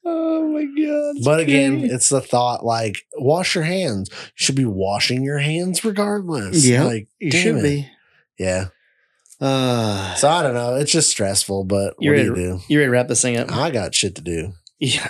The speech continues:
Speaker 1: I gotta go back. I gotta go edit this <laughs> podcast. Go fuck yourself.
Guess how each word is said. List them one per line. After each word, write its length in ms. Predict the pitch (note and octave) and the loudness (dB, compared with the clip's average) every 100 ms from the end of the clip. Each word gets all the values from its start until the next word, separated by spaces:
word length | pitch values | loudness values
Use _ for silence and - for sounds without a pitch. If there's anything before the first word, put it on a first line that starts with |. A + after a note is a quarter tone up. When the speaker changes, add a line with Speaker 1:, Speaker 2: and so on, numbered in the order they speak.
| - | -8
Speaker 1:
I 140 | A2 | -2
gotta 140 | C3 A#2 | 0 0
go 80 | F2+ | 0
back. 100 | - | 2
I 60 | |
gotta 120 | D3 C3+ | 2 2
go 60 | A2+ | 2
edit 140 | B2+ A2 | 0 0
this 120 | F#2+ | -4
<laughs> 140 | - | -4
podcast. 680 | B2 C#3+ - D#2 E2 - - _ - - - - | -2 -2 -4 -8 -6 -4 -6 _ -20 -16 -16 -6
Go 100 | G#2 | -4
fuck 380 | - - A#2 - | -2 -4 -12 -8
yourself. 500 | D#2+ E2+ D2 F#2+ | -6 -6 -6 -14